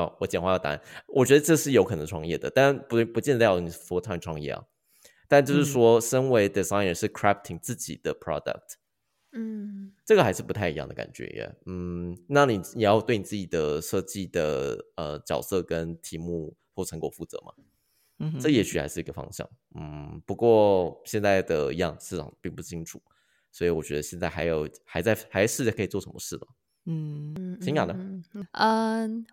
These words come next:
Speaker 3: 我的话，我觉得我的也蛮直接的，就是因为我才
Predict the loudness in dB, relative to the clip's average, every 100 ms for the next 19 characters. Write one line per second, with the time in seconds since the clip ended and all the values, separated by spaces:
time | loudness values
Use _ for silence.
0 | -4 2 4 4 2 -4 0 2 4 6
1 | 6 4 4 4 2 0 -6 _ _ 2
2 | 4 4 4 4 2 0 -2 -6 -4 -2
3 | -2 -2 -4 -2 0 0 -2 -2 0 2
4 | 2 0 -2 0 0 0 -2 0 0 0
5 | -2